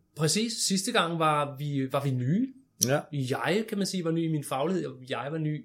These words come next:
Speaker 1: øh, selvfølgelig var man ny i to tusind og tretten ish, når, når sociale medier ikke er, er, skråstreg, var ældre. Øhm, men det har været sådan en firs tyve regel, der hed, "Hvad er vi bedst til?" Og ingen tvivl om, at det har været, øh, vi tjente pengene og var stærkest i markedet på kurser, så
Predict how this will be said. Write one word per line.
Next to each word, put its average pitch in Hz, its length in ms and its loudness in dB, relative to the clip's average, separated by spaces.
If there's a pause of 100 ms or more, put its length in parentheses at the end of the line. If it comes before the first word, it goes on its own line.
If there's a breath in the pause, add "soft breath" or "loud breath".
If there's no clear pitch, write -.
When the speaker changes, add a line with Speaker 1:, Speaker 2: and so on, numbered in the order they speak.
Speaker 1:
øh, 131 300 -6 (240)
selvfølgelig 160 340 -8
var 160 80 -4
man 127 160 -4
ny 147 160 -4
i 143 40 -14
to 143 140 -8
tusind 135 160 -12
og 120 80 -10
tretten 113 340 -10 (360)
ish, 151 400 -6
når, 123 460 -4
når 120 180 -10
sociale 139 340 -10
medier 135 220 -8
ikke 131 160 -10
er, 127 100 -10 (120)
er, 123 220 -12
skråstreg, 131 360 -12
var 127 120 -8
ældre. 127 320 -10 (800 soft breath)
Øhm, 123 480 -2
men 139 280 -2
det 139 100 -2
har 127 100 -6
været 123 140 0
sådan 139 140 -4
en 131 40 -8
firs 160 300 -8
tyve 165 340 -2
regel, 123 180 -6
der 123 80 -10
hed, 123 140 -8
"Hvad 131 140 -2
er 135 40 -2
vi 135 140 -2
bedst 127 240 -4
til?" 160 140 -6 (800)
Og 123 280 -2
ingen 151 140 2
tvivl 139 220 -6
om, 131 200 -10 (140)
at 127 140 -10
det 127 100 -8
har 123 80 -6
været, 113 280 -2
øh, 113 200 -8 (320)
vi 123 60 -10
tjente 135 300 -4 (200)
pengene 143 400 0
og 117 100 -8
var 127 60 -4
stærkest 117 500 -6
i 135 40 -6
markedet 117 340 -8
på - 120 -20
kurser, 120 400 -8
så - 100 -8